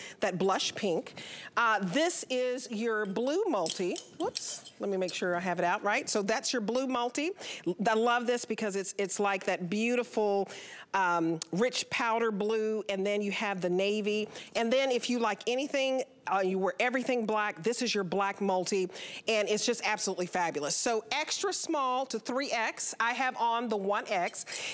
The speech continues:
It is about thirty-two and a half inches in length, and I love it. It's fifty-five percent cotton, forty-five percent viscose. So talk about expensive. Oh my goodness, Kate. Kate Bandel, she's the president of Nina Leonard. This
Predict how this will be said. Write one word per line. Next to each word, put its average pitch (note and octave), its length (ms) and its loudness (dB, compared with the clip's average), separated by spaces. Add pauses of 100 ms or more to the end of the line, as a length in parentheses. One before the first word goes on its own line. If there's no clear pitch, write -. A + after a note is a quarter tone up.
(120)
It C4 180 4
is C4 180 2
about A#3 300 0
thirty-two C#4+ 540 -2
and A#3+ 100 0
a - 20 -4
half B3 420 -2
inches B3 480 0
in A3+ 160 2
length, G3 460 0 (340)
and B3 180 4
I A#3 120 2
love A3+ 280 2
it. G3 60 0
It's G3 160 -4
fifty-five C#4+ 640 -2
percent A3 400 0
cotton, C4+ 520 0
forty-five B3+ 760 0
percent G#3 380 0
viscose. A#3+ 640 0 (260)
So - 160 0
talk G4 340 0
about A#3 340 2
expensive. A#3+ 920 -2
Oh E4 160 2
my A4+ 200 0
goodness, A#4+ 380 -2
Kate. G4+ 480 -2 (340)
Kate B4 280 0
Bandel, D#4+ 580 2
she's C#4+ 180 -4
the A#3+ 60 -8
president B3+ 420 -2
of A3 80 -2
Nina B3 240 2
Leonard. A#3 420 2 (280)
This G#4+ 340 0